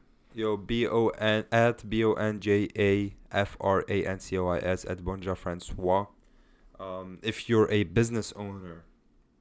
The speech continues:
and you run a small, medium-sized business and you want a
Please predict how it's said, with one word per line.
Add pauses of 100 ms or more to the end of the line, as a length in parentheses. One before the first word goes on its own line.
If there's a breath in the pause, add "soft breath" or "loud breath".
(160)
and
you
run
a
small,
medium-sized (180)
business
and
you
want
a